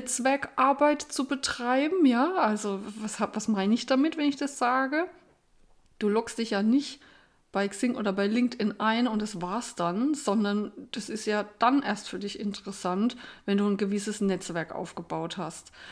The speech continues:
Und das heißt ja aber, äh, du musst da sukzessive vorgehen,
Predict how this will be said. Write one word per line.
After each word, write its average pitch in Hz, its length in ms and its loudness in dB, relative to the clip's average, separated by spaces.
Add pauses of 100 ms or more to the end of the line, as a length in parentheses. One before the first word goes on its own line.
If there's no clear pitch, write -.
(100)
Und 196 160 2
das 196 180 -2
heißt 233 300 0
ja 185 220 0
aber, 208 540 2 (360)
äh, 208 380 2 (260)
du 214 120 0
musst 208 360 4
da 254 220 4
sukzessive 214 920 -2
vorgehen, 196 920 -2